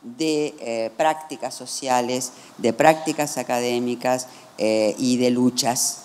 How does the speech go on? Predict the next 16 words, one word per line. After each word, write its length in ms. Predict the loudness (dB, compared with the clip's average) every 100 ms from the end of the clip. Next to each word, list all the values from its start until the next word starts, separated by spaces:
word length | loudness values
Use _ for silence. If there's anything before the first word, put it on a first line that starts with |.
| -6
y 60 |
de 120 | -2
luchas, 540 | 0 0 0 -2 -2 -8 -14 -20 -6
no 100 | -4
solo 340 | 2 4 4
por 100 | 2
la 120 | 2 2
nominación, 640 | 4 2 2 2 2 2
sino 280 | 2 -2 0
también 420 | 0 0 2 0
por 200 | -2 0
la 200 | 2 0
incidencia 760 | 2 0 2 2 4 4 2 -2 -2
en 160 | -8
la 100 | -8
realidad? 560 | -4 -4 -4 -4 -6